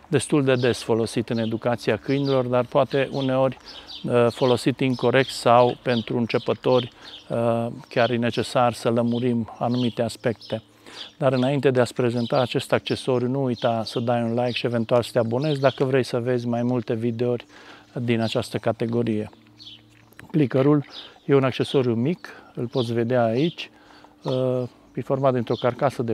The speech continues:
plastic cu un buton, buton care acționează o plăcuță de oțel și scoate sunetul specific de click. El, uh, se folosește pentru a marca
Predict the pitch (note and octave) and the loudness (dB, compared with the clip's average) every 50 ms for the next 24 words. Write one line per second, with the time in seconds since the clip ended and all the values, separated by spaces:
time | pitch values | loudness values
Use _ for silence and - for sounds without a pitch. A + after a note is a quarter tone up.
0 | G#2+ - C#3+ D3 D3+ C#3+ - - - C#3+ C3+ - - - - - - - - - | -2 0 2 2 2 2 -2 -4 -4 -4 -4 -6 -10 -16 -16 -20 -20 -20 -20 -20
1 | - - - - - - - C3 B2+ B2+ A#2+ A2+ A2+ A2+ - - E3+ F3 F3+ F3 | -20 -20 -20 -20 -10 -4 -2 -2 0 0 2 2 0 0 2 2 2 2 2 0
2 | D#3+ D3 - - - C#3 B2+ - E3+ D#3 C#3+ B2 C#3 B2+ B2+ A#2+ - - C3+ B2+ | -4 -6 -10 -8 -6 -4 -2 0 0 -2 0 2 2 2 2 0 0 -2 -2 0
3 | B2+ B2 A#2 A#2 A#2 G#2+ - B2 A2+ - - B2+ - - A#2 A2+ A2 G#2+ - - | 0 0 0 0 -2 0 -2 -4 -2 -2 -4 -4 -2 -2 -2 -2 -2 -6 -10 -16
4 | - - - - _ _ - _ _ _ _ _ _ - C3 C3 A#2+ A2+ - - | -18 -18 -20 -20 _ _ -20 _ _ _ _ _ _ -4 0 0 0 0 0 0
5 | - E3+ F3 F3+ F3 - - - - - - - - - - - - - - - | 0 2 2 0 0 -4 -6 -8 -8 -8 -4 -4 -6 -6 -6 -12 -16 -12 -4 -2
6 | E3+ D#3+ E3 D#3+ - - - - - - - - - - C#3+ C#3 - - C3 - | -2 -2 -2 -4 -10 -18 -20 -20 -20 -20 -20 -6 4 6 6 6 6 2 0 0
7 | - D3+ D3 C#3 C3 - C3 A#2+ - - B2 A#2+ - - C3+ - C3 B2 A#2+ A#2+ | 0 0 0 0 0 0 -2 0 0 0 -2 2 2 2 2 2 0 0 0 0
8 | B2 A#2+ A#2 - - - C3+ A#2+ G2+ - - - - - - - - - - - | 0 0 -2 -6 -4 -2 0 0 0 -2 -6 -16 -20 -20 -20 -20 -20 -20 -20 -20
9 | - - - - - D#3+ C#3+ D3 D#3 D#3+ D#3+ E3 D3 C#3 A#2 A2 - C#3+ C3 C3+ | -20 -20 -20 -10 -4 2 4 6 6 6 4 2 0 -2 -4 -2 -4 -4 0 0
10 | C3+ B2+ A#2 - D#3 C#3 - - D3 C3 B2+ A2 - - - - - - - - | 0 0 2 0 -2 -2 0 2 2 2 2 0 -6 -12 -18 -20 -20 -20 -20 -20
11 | - - - - - - - - - - - - - - - C#3+ C#3 C3 - C#3+ | -20 -20 -20 -20 -20 -20 -20 -20 -20 -20 -20 -20 -10 -4 -2 -2 -2 -2 0 2
12 | C3+ C3 B2+ B2 B2 - - - - - - - C3+ C3+ B2 B2 B2 - - - | 4 4 4 4 2 0 -6 -14 -20 -2 4 6 6 8 6 4 4 2 2 4
13 | D3 D3+ D3+ C#3+ | 4 4 4 2